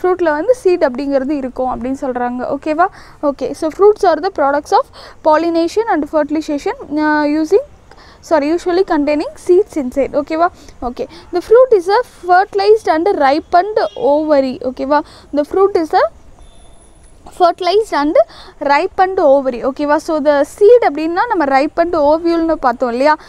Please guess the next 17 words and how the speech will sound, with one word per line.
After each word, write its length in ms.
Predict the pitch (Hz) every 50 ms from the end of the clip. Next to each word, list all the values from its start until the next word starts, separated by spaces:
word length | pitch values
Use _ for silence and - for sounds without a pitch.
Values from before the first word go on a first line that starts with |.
| - - - - - -
So, 80 | 370 359 - -
fruit 240 | 403 440 494 494 480
அப்படின்னா 360 | 392 294 262 294 285 285 349 539 554 -
fertilized 680 | 370 330 320 320 349 349 349 370 403 427 466 453 - - 466 415 311
and 160 | 302 320 381
ripened 580 | 349 320 269 269 294 302 - 339 349 415 480 539 508
ovary, 720 | 302 262 269 269 277 262 254 247 247 254 240 - - 285
ஓகேவா? 320 | 285 - 302 302 320 349 381 370 - - - - - -
ஓகே. 300 | 269 269 262 - 254 - - - _ - - -
The 160 | - 254 311
branch 120 | 302 339 349
of 340 | 370 453 480 - 494 453 - -
horticulture 640 | 370 330 294 - 339 - 339 330 320 - 427 403 349
that 180 | 320 277 240
deals 300 | 262 330 381 403 381 -
with 160 | 349 330 262 311
the 100 | 339